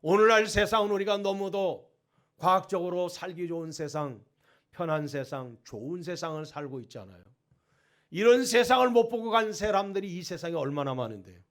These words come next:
이 얼마나 큰 은혜냐고. "맑은 물을 너희에게 뿌려서 너희로 동-, 정결하게 하되 곧 너희 모든 더러운 것에서와 모든 우상 숭배에서 너희를 정결하게 할 것이며."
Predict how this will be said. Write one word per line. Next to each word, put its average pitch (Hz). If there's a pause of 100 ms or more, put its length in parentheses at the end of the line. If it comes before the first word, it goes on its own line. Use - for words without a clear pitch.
(800)
이 151
얼마나 143
큰 120
은혜냐고. 95 (1600)
"맑은 165
물을 156
너희에게 139
뿌려서 127
너희로 113
동-, 123
정결하게 151
하되 98 (380)
곧 185
너희 196
모든 202
더러운 220
것에서와 123 (440)
모든 214
우상 240
숭배에서 165 (220)
너희를 131
정결하게 147
할 156
것이며." 110